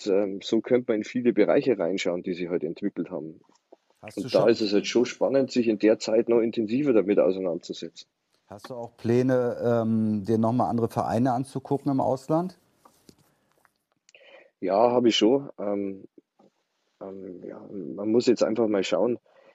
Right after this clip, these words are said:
Speaker 1: ähm, wie die Situation da weitergeht. Klar, stehe mit dem einen oder anderen, äh, in Kontakt. Da Augsburg würde mich gern behalten, auch in einer anderen Funktion. Aber ich brauch da jetzt einfach noch ein bisschen Zeit, weil, ähm, ich glaub schon, wenn man dann wieder in die nächste Aufgabe reingeht,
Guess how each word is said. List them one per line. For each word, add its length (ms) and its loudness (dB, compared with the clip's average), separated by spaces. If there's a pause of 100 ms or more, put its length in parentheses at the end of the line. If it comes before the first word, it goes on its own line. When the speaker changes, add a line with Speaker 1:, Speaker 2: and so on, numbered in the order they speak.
(200)
Speaker 1:
ähm, 480 -14
wie 160 -2
die 100 4
Situation 540 0
da 100 2
weitergeht. 480 0
Klar, 320 0
stehe 260 0
mit 200 -4
dem 100 -2
einen 200 -4
oder 180 2
anderen, 480 -6 (440)
äh, 120 -12
in 140 -8
Kontakt. 500 -4
Da 160 -2
Augsburg 480 2 (180)
würde 300 -2
mich 100 -2
gern 320 -2
behalten, 520 -4
auch 40 0
in 160 -2
einer 80 -4
anderen 300 -2
Funktion. 560 -4 (540)
Aber 240 2
ich 120 2
brauch 260 -2
da 80 2
jetzt 160 4
einfach 240 -4
noch 120 -6
ein 60 -6
bisschen 280 -2
Zeit, 300 2
weil, 420 0
ähm, 300 -14 (560)
ich 180 -14
glaub 240 2
schon, 320 0
wenn 100 2
man 140 -2
dann 200 0
wieder 220 2
in 80 -4
die 80 -2
nächste 380 -2
Aufgabe 480 -2
reingeht, 480 0